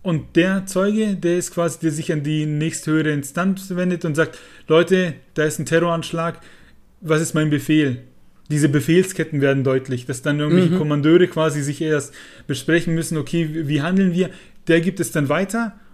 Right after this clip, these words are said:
Speaker 1: und der sagt dem Piloten, was er zu tun hat. So Sachen,
Speaker 2: Okay.
Speaker 1: so Sachen, wo man vielleicht im ersten Moment nicht, äh, gleich dran denkt, was vielleicht auch hilft zu verstehen, wieso der Kampfpilot dann am Ende geschossen hat.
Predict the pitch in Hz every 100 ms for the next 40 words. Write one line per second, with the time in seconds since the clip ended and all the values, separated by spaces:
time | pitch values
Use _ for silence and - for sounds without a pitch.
0 | - 190 160 180 185 180 185 160 175 165
1 | 190 196 202 180 - 156 156 175 - 135
2 | 180 151 131 123 - _ _ _ - 139
3 | 170 190 143 208 - - _ 147 147 175
4 | 196 175 170 165 170 165 165 165 156 170
5 | 160 160 156 151 - 175 156 147 143 131
6 | 143 139 147 139 135 185 208 - - -
7 | - - 160 165 - 170 160 156 - 190
8 | 202 - 147 170 123 - 175 175 139 143
9 | 139 135 165 165 - 156 165 151 147 143
10 | 143 139 139 123 - - 131 120 156 -
11 | 127 123